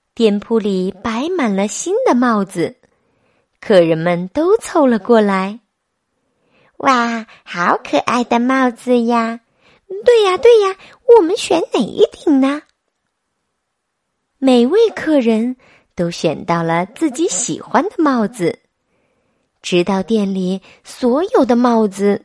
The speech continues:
都卖光了。于是，他们三个要回到翘斗村去了。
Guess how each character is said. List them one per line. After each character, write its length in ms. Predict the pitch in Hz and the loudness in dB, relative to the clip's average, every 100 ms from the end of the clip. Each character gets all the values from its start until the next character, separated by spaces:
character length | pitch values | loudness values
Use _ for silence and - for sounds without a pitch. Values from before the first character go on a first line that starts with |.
| 202 | -6
都 120 | 240 | -4
卖 300 | 233 254 226 | -2 -2 -2
光 420 | 208 254 277 285 311 | -2 -2 0 -2 -4
了。 300 | 247 185 - _ _ _ _ _ _ _ _ _ _ _ _ _ _ | -4 -6 -16 _ _ _ _ _ _ _ _ _ _ _ _ _ _
于 200 | 170 170 | -4 -4
是， 500 | 170 - 180 180 180 _ _ _ _ | -2 -4 -4 -6 -10 _ _ _ _
他 180 | - 175 | -2 0
们 120 | 175 | 0
三 380 | 170 208 190 190 | -2 -2 -2 -4
个 340 | 202 196 185 185 _ _ _ _ | -4 -4 -6 -10 _ _ _ _
要 220 | 311 294 | -4 -4
回 400 | 269 220 214 202 240 | -4 -4 -2 -2 -2
到 260 | 359 339 | -2 -2
翘 340 | - - 277 214 | -4 0 0 4
斗 180 | 185 | 2
村 340 | 147 - 240 240 | 0 -4 -4 -4
去 260 | - 240 | -2 -2
了。 280 | 190 175 175 | -2 -4 -8